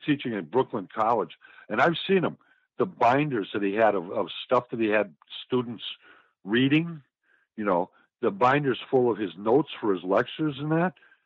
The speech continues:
it, it was amazing. He just loved teaching. Um, but this was one of the things, you know, it, it was imparting wisdom. When I did Dharma Lion, it was divided into three parts:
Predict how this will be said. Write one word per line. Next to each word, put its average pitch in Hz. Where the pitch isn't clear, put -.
it, 117
it 139
was 107
amazing. 107
He 147
just 156
loved 127
teaching. -
Um, 98
but 165
this 175
was 190
one 196
of 180
the 160
things, 202
you 147
know, 135
it, -
it 185
was 180
imparting 175
wisdom. 170
When 147
I 160
did 156
Dharma 160
Lion, 190
it 127
was 117
divided 135
into 120
three 143
parts: 196